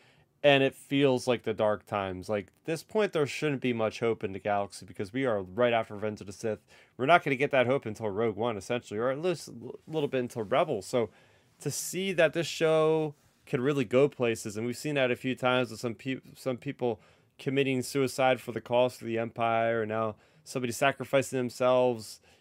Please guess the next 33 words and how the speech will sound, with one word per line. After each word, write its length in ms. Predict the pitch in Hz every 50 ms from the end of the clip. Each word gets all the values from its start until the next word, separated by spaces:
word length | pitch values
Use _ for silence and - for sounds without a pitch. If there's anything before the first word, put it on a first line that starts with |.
| _ -
in 140 | 135 131 123
the 80 | 117
namesake 640 | 110 113 120 127 131 123 - - 131 123 127 123 -
of 340 | 120 113 107 98 92 - - -
Clone 360 | - - 131 127 127 123 120
ninety-nine 680 | 117 120 120 117 117 110 98 104 110 110 110 110 107 98
who 140 | 98 104 95
died 340 | - 107 110 110 110 107
on 140 | 104 101 95
Kamino. 520 | - - 107 110 117 120 113 107 107 110 113
Like, 180 | 113 113 -
all 180 | 131 156 175 190
this 200 | 190 175 - -
crazy 560 | - - - - 151 160 175 180 151 135 143
stuff 380 | 135 - - 131 127 127 120 _ _ _ _ _ _ _
where 160 | - 127 131
it's 140 | 131 120 -
pretty 360 | - _ - 180 247 277 294
dark. 640 | 240 190 - 202 226 233 196 143 131 131 - - -
This 280 | - 156 180 190 185 -
is 180 | 196 175 147 143
literally 300 | 165 185 202 202 190 180
the 80 | 170
dark 260 | 170 180 185 196 -
times, 300 | - 160 139 131 131 123
and 100 | 123 120
we're 100 | 110 110
seeing 360 | 110 - - - 160 170 156 143
it 160 | 131 - -
before 300 | 120 - - 143 147 143
our 60 | 143
own 140 | 139 131 120
eyes. 420 | 127 160 156 131 123 123 110 -